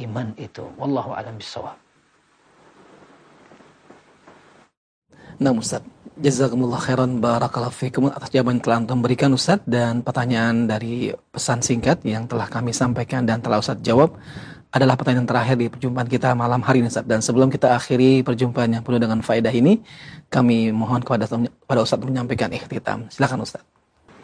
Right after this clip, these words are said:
Speaker 1: Baik, kaum muslimin, pemirsa Raja T V, rahimana wa rahimakumullah. Di antara ciri ahlus sunnah yang tidak dimiliki oleh orang lain,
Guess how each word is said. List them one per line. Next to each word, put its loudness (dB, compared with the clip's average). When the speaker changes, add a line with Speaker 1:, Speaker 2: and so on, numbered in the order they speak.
Speaker 1:
Baik, -2
kaum 4
muslimin, -4
pemirsa -2
Raja -4
T -2
V, -8
rahimana -4
wa -4
rahimakumullah. -4
Di -4
antara 0
ciri 0
ahlus -6
sunnah -4
yang -2
tidak 0
dimiliki -4
oleh -4
orang -2
lain, -6